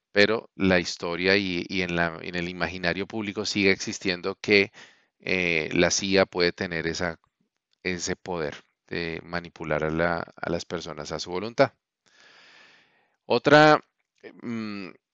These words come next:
otra teoría de conspiración que fue cierta fue que durante los años cuarentas y cincuentas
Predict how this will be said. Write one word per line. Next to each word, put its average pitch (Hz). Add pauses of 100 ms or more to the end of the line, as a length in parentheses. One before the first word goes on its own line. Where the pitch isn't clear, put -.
(220)
otra 127
teoría 131
de 107
conspiración 135
que 101
fue -
cierta 113
fue 90
que 110
durante 95
los 92
años 98
cuarentas 101
y 113
cincuentas 110